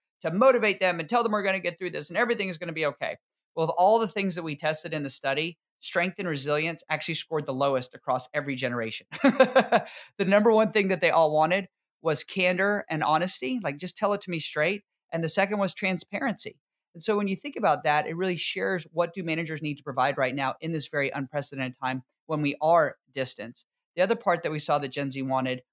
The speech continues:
was empathy, in terms of they've not been through this experience before. They're looking for some empathy from their manager. Now, before we say, "Oh, you know, this is such a millennial thing too," that's not true. Millennials scored the lowest in wanting empathy of any generation. The two highest, Gen Z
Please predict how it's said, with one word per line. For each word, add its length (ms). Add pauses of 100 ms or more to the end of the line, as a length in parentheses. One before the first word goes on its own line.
(100)
was 240
empathy, 560 (180)
in 100
terms 260
of 120
they've 140
not 200
been 140
through 120
this 180
experience 380
before. 480 (160)
They're 100
looking 320
for 120
some 160
empathy 340
from 200
their 100
manager. 440
Now, 300
before 280
we 120
say, 200
"Oh, 240
you 140
know, 140
this 200
is 100
such 220
a 80
millennial 400
thing 220
too," 280 (200)
that's 160
not 180
true. 220
Millennials 440
scored 260
the 80
lowest 600
in 80
wanting 280
empathy 340
of 80
any 160
generation. 600 (280)
The 60
two 180
highest, 480 (320)
Gen 240
Z 320